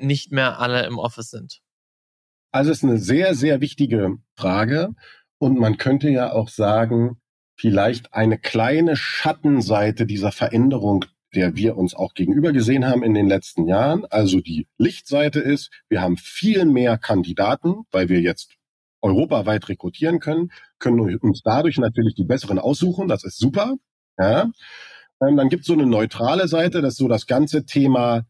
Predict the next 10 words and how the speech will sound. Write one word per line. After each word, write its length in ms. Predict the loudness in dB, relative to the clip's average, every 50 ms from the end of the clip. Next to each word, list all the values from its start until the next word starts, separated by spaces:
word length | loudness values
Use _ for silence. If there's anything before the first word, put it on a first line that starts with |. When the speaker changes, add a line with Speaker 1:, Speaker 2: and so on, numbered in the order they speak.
| _ _ _
Speaker 2:
Training. 720 | -8 -4 -2 0 2 2 2 2 2 0 -2 -4 -6 -8 _ _
Ja, 260 | 0 2 2 2 2
das 160 | 0 -2 -2
funktioniert 540 | 0 0 0 0 2 2 4 4 4 2 2
remote 420 | 2 2 4 4 2 2 0 -2 0
genauso 400 | 0 2 2 2 2 2 0 0
gut 280 | 2 2 2 2 2 2
wie 120 | 0 2
am 140 | 0 -2 -4
Standort. 640 | -2 0 0 0 0 0 -2 -4 -4 -6 -8 -14